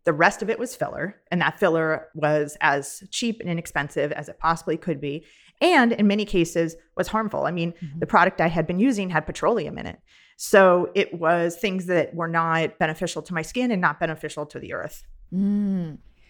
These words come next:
Speaker 2: And it, was there a point in your life why that really mattered for you, or?
Speaker 1: Yes. Are you kidding? I remember, oh, I mean, I had cystic acne all my life. So I had
Speaker 2: Right.
Speaker 1: cystic acne and pigmentation, and, and that really creates an identity around your skin. And so I, you know, I was never the girl buying expensive handbags. I was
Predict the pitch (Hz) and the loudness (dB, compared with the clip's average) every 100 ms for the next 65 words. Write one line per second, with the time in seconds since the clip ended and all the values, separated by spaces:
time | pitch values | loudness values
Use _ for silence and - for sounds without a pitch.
0 | _ - 226 220 220 202 190 208 160 196 | _ 0 2 2 0 0 0 0 2 0
1 | 196 - 185 185 175 165 147 165 - 160 | 0 -4 -4 -2 -2 -2 -2 -2 -2 -2
2 | 151 151 139 143 151 151 147 135 143 233 | 0 -2 -4 -4 -4 -4 -4 -4 -4 -4
3 | 226 - 285 285 294 294 - 170 156 151 | -6 -6 -4 -4 -2 -2 -2 0 0 0
4 | 156 180 208 359 370 - - - 233 262 | 0 4 8 8 6 -2 -8 0 2 2
5 | 277 247 285 277 247 294 269 233 226 214 | 2 0 0 2 0 0 -2 0 2 2
6 | - 254 262 165 - 247 247 254 240 - | 0 -2 -2 -2 -4 -2 0 0 -2 -6
7 | - 240 214 - 233 196 185 226 214 185 | 0 0 0 -2 -2 0 2 0 0 0
8 | 175 165 254 - - - 165 196 160 - | 2 2 2 2 -4 0 2 2 0 -4
9 | - 226 233 226 226 180 156 233 214 202 | -6 -2 0 -2 -2 -4 -4 -2 -2 -2
10 | 220 226 214 180 175 175 - _ _ _ | -2 -2 -2 -2 -4 -6 -12 _ _ _
11 | - 196 196 208 - 220 208 202 185 185 | -4 0 2 2 2 0 0 -2 -2 -2
12 | 165 160 156 233 151 156 151 143 139 151 | -4 -2 -2 -2 -2 -2 0 -2 -4 -10
13 | - 170 160 147 143 - 160 156 156 - | -6 -6 -4 -6 -10 -2 0 0 -2 2
14 | 165 170 180 180 185 170 147 180 180 180 | 2 4 2 -2 -2 -2 0 -2 -4 -6
15 | 180 175 165 160 156 160 156 147 - 143 | -4 -4 -2 -2 2 0 0 -6 -8 -8
16 | 147 160 202 135 131 156 - 151 | -8 -4 -2 -2 -4 -6 -4 -2